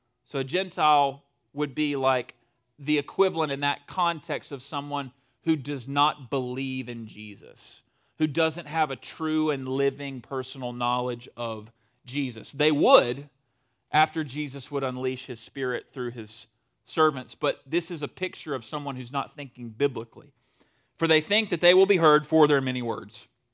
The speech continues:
Do not be like them." Clear enough, right? "For your Father knows what you need before you ask him." All right, so here's what we see. Two ways not to pray from Jesus.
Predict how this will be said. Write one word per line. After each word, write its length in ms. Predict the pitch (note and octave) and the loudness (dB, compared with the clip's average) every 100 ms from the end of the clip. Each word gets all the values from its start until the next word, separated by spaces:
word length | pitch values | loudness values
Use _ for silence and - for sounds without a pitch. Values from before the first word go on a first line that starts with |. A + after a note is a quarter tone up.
| _ _ _ _ _ - _ _ _ - | _ _ _ _ _ -20 _ _ _ -6
Do 140 | C3+ | 0
not 200 | F3+ F3+ | 2 2
be 80 | E3 | 4
like 280 | D#3 C#3+ - | 6 6 4
them." 180 | G#2+ G2+ _ | -12 -16 _
Clear 200 | - D#3 | -4 -2
enough, 280 | E3 D#3+ B2 | 0 -4 -2
right? 260 | B2+ C#3+ - _ _ _ _ _ _ _ _ _ | 0 0 -4 _ _ _ _ _ _ _ _ _
"For 360 | _ - F3+ F3 | _ 2 4 4
your 340 | C#3 - F#3+ | 2 4 4
Father 500 | D#3 - E3 F3 E3+ | 4 -2 0 0 -2
knows 540 | D3+ D#3 D#3+ F3+ F#3 D3 | -4 -2 -2 0 -2 -2
what 280 | D3 D3+ E3 | -4 -4 -6
you 100 | D3+ | -8
need 320 | C3+ B2+ B2 | -6 -6 -6
before 640 | A#2 - C3 B2+ B2+ A#2+ | -10 -8 -4 -2 -2 -4
you 380 | A#2+ B2 A#2+ A#2 _ _ _ - | -8 -6 -6 -8 _ _ _ -4
ask 540 | B2 A#2 A2+ - - _ _ _ | 0 0 -2 -10 -18 _ _ _
him." 260 | - A2+ G#2 _ _ | -8 -8 -8 _ _
All 100 | C#3+ | 6
right, 160 | E3 C3 | 6 6
so 220 | - C#3 | 0 -4
here's 300 | C#3 E3 F#3+ | 0 0 0
what 80 | G3+ | 0
we 80 | F#3 | -4
see. 180 | C#3 A2 | -6 -10
Two 340 | - F3+ G#3 | -6 -4 -2
ways 520 | F#3 C3 C3 C3 - _ | 0 0 0 -4 -12 _
not 420 | B2 A2+ A#2 _ _ _ | -6 -4 -4 _ _ _
to 80 | - | -14
pray 420 | - A#3+ G2+ A#2+ _ _ | -4 -2 -2 -8 _ _
from 240 | - C#3+ E3 | -4 -4 -4
Jesus. 500 | A#3 D4 - - | -8 -8 -10 -20